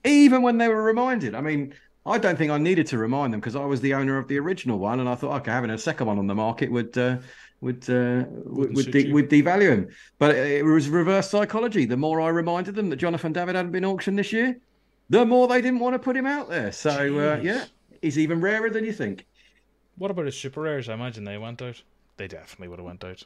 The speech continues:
Speaker 1: I mean, he's got a lot of super rares, like
Speaker 2: Yeah.
Speaker 1: Osimhen. Anyone from that first season has got a lot out
Speaker 2: Yeah,
Speaker 1: there,
Speaker 2: he's
Speaker 1: but it
Speaker 2: got
Speaker 1: was
Speaker 2: forty now, so they're, he's got forty super
Speaker 1: very
Speaker 2: rares.
Speaker 1: strange not to put the unique out, isn't it?
Speaker 2: Yeah. Are you suggesting something?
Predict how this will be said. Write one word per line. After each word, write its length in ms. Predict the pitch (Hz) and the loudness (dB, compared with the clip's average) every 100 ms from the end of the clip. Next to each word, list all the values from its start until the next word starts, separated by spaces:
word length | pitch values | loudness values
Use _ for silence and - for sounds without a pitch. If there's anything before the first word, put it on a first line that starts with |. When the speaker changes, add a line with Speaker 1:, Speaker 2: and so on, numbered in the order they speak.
| _ _ _ _ - - _ - | _ _ _ _ -20 -20 _ 0
Speaker 1:
I 60 | |
mean, 100 | 143 | 4
he's 120 | 127 | 4
got 140 | 139 123 | 4 4
a 20 | |
lot 120 | 143 | 2
of 60 | 110 | 2
super 280 | 151 135 104 | 4 4 0
rares, 140 | 95 | -2
like 120 | 120 | -2
Speaker 2:
Yeah. 80 | 131 | -2
Speaker 1:
Osimhen. 420 | 139 120 101 92 - | -4 -4 -4 -6 -4
Anyone 300 | 131 127 117 | 0 2 0
from 160 | 117 | -2
that 160 | 110 - | -2 -2
first 280 | 120 110 - | -4 -4 0
season 300 | 110 101 98 | 0 0 -4
has 80 | 85 | -4
got 160 | 104 | -4
a 60 | 82 | -2
lot 220 | 98 98 | -2 0
out 160 | 120 123 | 0 0
Speaker 2:
Yeah, 40 | |
Speaker 1:
there, 100 | 87 | -2
Speaker 2:
he's 40 | 85 | -4
Speaker 1:
but 100 | 120 | 0
it 40 | |
Speaker 2:
got 60 | 123 | 0
Speaker 1:
was 120 | 135 | -2
Speaker 2:
forty 520 | - 143 139 139 113 _ _ - | -4 -2 0 -2 -6 _ _ -14
now, 240 | 127 120 113 | -12 -12 -14
so 220 | - 117 107 | -16 -16 -12
they're, 180 | 113 110 - _ _ _ _ _ _ _ | -14 -14 -18 _ _ _ _ _ _ _
he's 120 | 120 | -20
got 120 | - | -18
forty 300 | - - 107 | -18 -14 -14
super 200 | 101 - | -4 4
Speaker 1:
very 160 | 185 208 | 8 8
Speaker 2:
rares. 80 | 208 | 6
Speaker 1:
strange 400 | - 185 165 135 | 4 6 6 4
not 120 | 165 | 0
to 80 | 147 | 0
put 140 | 180 | 2
the 80 | 151 | 4
unique 460 | 143 143 139 139 95 | 4 4 2 0 -4
out, 240 | 95 - | -8 -8
isn't 160 | 123 98 | -8 -8
it? 80 | - - - _ _ _ _ _ _ _ _ _ - | -10 -16 -20 _ _ _ _ _ _ _ _ _ -4
Speaker 2:
Yeah. 340 | 208 208 208 202 _ _ _ _ _ _ _ | 2 4 4 0 _ _ _ _ _ _ _
Are 80 | - | -10
you 120 | 151 | -8
suggesting 520 | - 135 160 175 - | -6 -2 -2 -2 -4
something? 320 | 208 214 - | -4 -4 -6